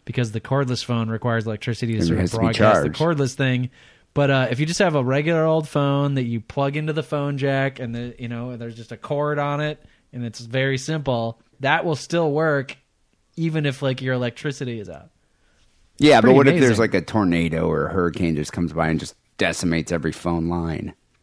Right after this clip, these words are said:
Speaker 2: and power line?
Speaker 1: Well, <laughs> if it decimates all the phone lines and the power lines and the gas lines and the water lines, yes, you're fucked.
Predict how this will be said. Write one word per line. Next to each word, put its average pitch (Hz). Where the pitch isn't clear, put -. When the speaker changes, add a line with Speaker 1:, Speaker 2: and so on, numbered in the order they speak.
Speaker 2:
and 82
power 92
line? 67
Speaker 1:
Well, 151
<laughs> 156
if 196
it 202
decimates 180
all 160
the 143
phone 147
lines 139
and 139
the 139
power 123
lines 120
and 127
the 127
gas 113
lines 113
and 131
the 123
water 113
lines, 110
yes, 117
you're 113
fucked. -